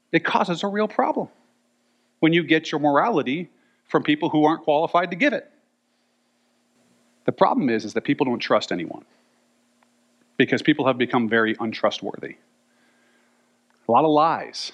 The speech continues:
A lot of lies from the people that we used to think that we could trust.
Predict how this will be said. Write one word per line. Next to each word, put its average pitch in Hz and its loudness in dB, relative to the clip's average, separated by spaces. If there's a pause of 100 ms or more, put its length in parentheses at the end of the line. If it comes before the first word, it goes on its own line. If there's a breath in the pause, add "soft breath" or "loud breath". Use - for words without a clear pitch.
(680 soft breath)
A - 0
lot 147 6
of 139 2
lies 147 2
from 131 -6
the 127 -6
people 160 -2
that 127 2
we 123 -4
used 156 0
to 143 -2
think - 0
that 110 -2
we 127 -4
could 110 -8
trust. - -2